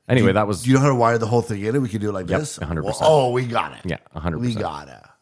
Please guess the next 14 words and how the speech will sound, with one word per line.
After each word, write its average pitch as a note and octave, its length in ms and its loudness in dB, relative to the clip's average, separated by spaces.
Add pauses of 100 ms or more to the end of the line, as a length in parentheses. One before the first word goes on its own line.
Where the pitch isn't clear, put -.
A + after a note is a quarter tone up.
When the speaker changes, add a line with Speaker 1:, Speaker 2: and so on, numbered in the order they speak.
(1200)
Speaker 2:
But F2 180 -14
it's, - 300 -18
yeah, G2 180 -12
I A2+ 40 -14
mean, D#2+ 160 -12
it's, - 240 -16 (420)
it'll F2+ 120 -14
be D#2+ 120 -12
like, D2 380 -14
uh, G#1+ 400 -16 (240)
noon F#2+ 440 -8
where F#2+ 140 -8
he F#2+ 200 -8
is. - 300 -16